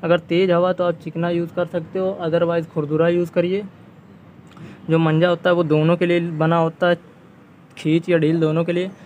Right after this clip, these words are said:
ये आप पर डिपेंड करता है कि आप best page किस पर लड़ा लेते हो, खींच से या ढील से। और अपोन-,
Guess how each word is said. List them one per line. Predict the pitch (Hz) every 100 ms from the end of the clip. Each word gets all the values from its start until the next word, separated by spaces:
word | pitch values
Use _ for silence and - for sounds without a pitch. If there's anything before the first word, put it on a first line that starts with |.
| - -
ये | 160
आप | 160 170
पर | 165
डिपेंड | 160 170 170
करता | 170 170
है | 170
कि | 170
आप | 156
best | 151 165 -
page | 170 165
किस | 170 -
पर | 165
लड़ा | 156 147 147
लेते | 147 143 156
हो, | 143
खींच | - 165
से | 170 170
या | 156
ढील | 147 147
से। | 160 156 160 - - - - - - - -
और | 180 160
अपोन-, | 160 165 170 170